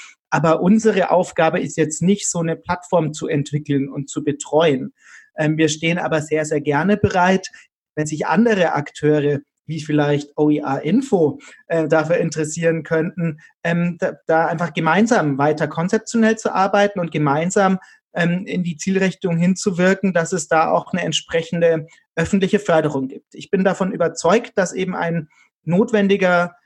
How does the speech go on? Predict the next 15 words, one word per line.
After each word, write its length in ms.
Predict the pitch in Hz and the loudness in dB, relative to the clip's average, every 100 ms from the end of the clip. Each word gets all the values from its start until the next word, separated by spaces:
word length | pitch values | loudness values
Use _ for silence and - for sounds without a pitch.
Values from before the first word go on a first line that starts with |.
| _ _ | _ _
ähm, 440 | 160 156 165 139 - | -6 -4 -6 -8 -6
Bestandteil 560 | 151 - 160 196 196 185 | -6 2 2 2 0 0
auch 140 | 156 | -2
eine 140 | 165 | -4
öffentliche 460 | 180 - 233 233 233 | -6 -2 0 0 0
Förderung 580 | 233 220 226 214 175 156 | 2 2 2 0 -2 0
wäre 440 | 151 208 240 254 | 0 0 0 0
für 200 | - 247 | 0 -4
so 120 | 226 220 | -2 0
ein 200 | 208 208 | 0 0
Projekt, 360 | 196 208 - | -2 -2 0
mindestens 540 | 190 220 233 220 196 - | 2 4 2 0 -6 -6
im 160 | 160 | -8
Piloten, 640 | 160 147 156 - 233 233 - - - _ - | -2 0 0 0 0 0 -6 -20 -20 _ -4
ähm, 300 | 170 175 | -2 -2